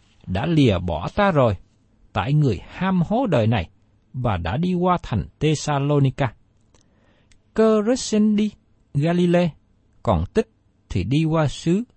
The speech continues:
Đa Mati rồi." Qua câu Kinh Thánh này, cho chúng ta thấy hình ảnh của ông Đê-ma đã trở về với thế gian, bởi vì ông không vừa ý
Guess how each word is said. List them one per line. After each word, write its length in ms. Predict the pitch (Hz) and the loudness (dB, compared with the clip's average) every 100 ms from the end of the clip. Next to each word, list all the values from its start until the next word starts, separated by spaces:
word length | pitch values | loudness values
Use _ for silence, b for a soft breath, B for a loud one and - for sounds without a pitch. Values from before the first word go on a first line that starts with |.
| _ _ 147 | _ _ -4
Đa 440 | 139 139 139 123 _ _ _ - | -2 0 -2 -4 _ _ _ -4
Mati 380 | 127 120 143 117 | -2 -2 0 0
rồi." 160 | 98 - _ _ _ _ _ _ _ _ _ _ _ _ _ _ _ _ _ - | -2 -6 _ _ _ _ _ _ _ _ _ _ _ _ _ _ _ _ _ -12
Qua 240 | 143 185 220 | -2 0 0
câu 220 | - 220 | 2 0
Kinh 140 | 226 | 2
Thánh 220 | 208 233 226 | 0 2 0
này, 280 | 127 87 - _ _ - | -2 -4 -14 _ _ -4
cho 100 | 202 | -2
chúng 180 | 233 240 | 0 0
ta 80 | 214 | -2
thấy 220 | - 240 | -4 -6
hình 280 | 180 127 104 | -2 -2 -2
ảnh 220 | 85 110 147 | 0 -2 -2
của 160 | - | -6
ông 320 | - 165 156 | 0 2 2
Đê-ma 400 | 135 170 165 165 - _ - | 2 2 2 0 -4 _ -8
đã 120 | 139 - | -8 -4
trở 200 | 85 147 160 | -4 -4 -2
về 200 | 110 73 | -2 -2
với 140 | 104 | -8
thế 160 | 117 175 | -4 -2
gian, 260 | 170 151 147 _ _ _ _ _ - | 0 -2 -4 _ _ _ _ _ -6
bởi 180 | 104 160 | -2 -2
vì 280 | 135 85 - _ _ - | -2 -4 -10 _ _ -4
ông 160 | 165 | -2
không 280 | 156 180 175 - - | 0 -2 -2 -4 -8
vừa 300 | 110 123 123 | 0 2 2
ý 280 | 135 185 | 2 -2